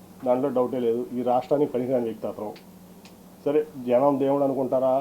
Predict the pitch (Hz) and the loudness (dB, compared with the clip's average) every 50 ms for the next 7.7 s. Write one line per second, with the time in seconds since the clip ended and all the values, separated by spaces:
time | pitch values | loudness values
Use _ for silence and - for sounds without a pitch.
0 | 139 - - - - - - - - 123 127 127 131 - 139 143 131 147 143 135 | -2 -6 -16 -20 -20 -20 -20 -8 -4 -4 -2 -2 -2 0 0 2 4 2 2 2
1 | 143 143 131 127 123 123 127 120 127 123 123 120 127 139 147 147 156 127 123 127 | 2 0 0 -2 -2 -2 -2 -2 0 0 0 0 0 -2 -4 -8 -8 -4 -4 0
2 | 131 143 135 - 139 127 127 131 131 131 120 123 120 113 127 117 123 123 120 117 | 2 2 2 2 2 0 0 0 -2 0 0 -2 -2 -2 -2 -2 -2 -2 -2 -4
3 | - - - - - - - - - 123 120 127 123 135 131 127 123 127 135 139 | -8 -16 -20 -20 -20 -20 -20 -12 -4 -2 0 0 0 0 -2 -2 0 0 0 2
4 | 143 147 147 139 143 135 139 131 131 127 131 127 123 123 120 123 127 - 254 - | 4 4 4 4 2 0 0 -2 -2 -2 -2 -2 -2 -2 -2 -2 -2 -2 -4 -4
5 | - - - - - - - 233 240 - - - - - - - - - - - | -10 -18 -20 -20 -20 -20 -16 -16 -14 -14 -14 -16 -16 -18 -18 -18 -20 -20 -20 -20
6 | - - - 120 127 139 143 139 135 - - - - - 117 113 123 123 135 143 | -20 -14 -8 -2 0 2 0 0 -2 -4 -16 -20 -20 -18 -6 -2 -2 0 2 2
7 | 151 147 139 135 131 127 123 120 120 113 113 110 123 151 | 4 4 4 4 2 0 0 0 0 0 0 2 0 0